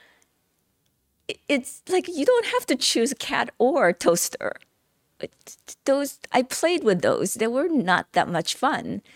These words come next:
I play with other things. I, I play with the sunset. I play with music. I play with, you know, the wind on your, uh, in your hair. They're really fun.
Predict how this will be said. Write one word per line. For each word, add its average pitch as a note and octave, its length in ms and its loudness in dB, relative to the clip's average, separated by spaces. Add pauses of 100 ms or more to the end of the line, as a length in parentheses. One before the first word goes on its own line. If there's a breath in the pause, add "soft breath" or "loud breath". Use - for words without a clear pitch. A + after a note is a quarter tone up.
(360 soft breath)
I G#3+ 100 -2
play B3 320 0
with A#3 160 2
other A#3 280 0
things. - 380 -8
I, F#3+ 220 -2
I G#3 120 -2
play A#3 280 -6
with A3+ 120 -6
the A#3 60 -8
sunset. - 680 -4
I - 80 -4
play G3+ 360 -4
with G3+ 500 -2
music. G#3 540 0
I F3+ 100 0
play G3+ 340 -4
with, G3+ 420 -2 (260)
you - 80 -4
know, G3+ 140 -2
the G3 120 -4
wind F#3 640 0
on E3+ 160 -2
your, E3 320 0 (140)
uh, F3 100 -6 (160)
in F#3 220 0
your F#3 140 2
hair. G#3 400 -2 (1200 loud breath)
They're G#3+ 180 -2
really G#3 280 -4
fun. - 380 -10